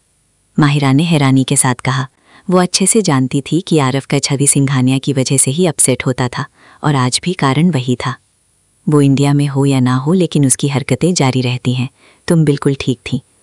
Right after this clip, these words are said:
वो खुद तो चली गई लेकिन अपने पीछे से किसी को काम पर लगा कर गई है। उस दिन मीटिंग में मुझे relationship वाली बात official नहीं करनी चाहिए थी, अब वो सच जानने के पीछे पड़ गई है।"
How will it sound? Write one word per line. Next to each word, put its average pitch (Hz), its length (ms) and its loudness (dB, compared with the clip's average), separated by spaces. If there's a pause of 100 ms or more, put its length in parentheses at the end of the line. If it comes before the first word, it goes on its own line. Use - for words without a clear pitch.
(160)
वो 160 80 2
खुद 151 260 -2
तो 156 60 4
चली 135 300 0
गई 151 180 2
लेकिन 160 260 0
अपने 139 220 0
पीछे 127 300 -2
से 160 120 -2
किसी 143 240 -2
को 156 120 -2
काम 131 260 0
पर 135 140 -2
लगा 127 260 0
कर 127 160 -4
गई 123 180 -2
है। 131 160 -6 (580)
उस 190 160 2
दिन 226 140 4
मीटिंग 196 320 4
में 202 80 4
मुझे 180 260 2
relationship 151 640 0
वाली 143 180 0
बात 135 260 -2
official 143 400 0
नहीं 135 180 2
करनी 131 280 0
चाहिए 123 360 -2
थी, 127 200 -8 (320)
अब 135 160 -2
वो 143 60 2
सच 131 280 0
जानने 131 280 4
के 143 120 -2
पीछे 135 300 -2
पड़ 123 160 -2
गई 120 180 -2
है।" 127 180 -6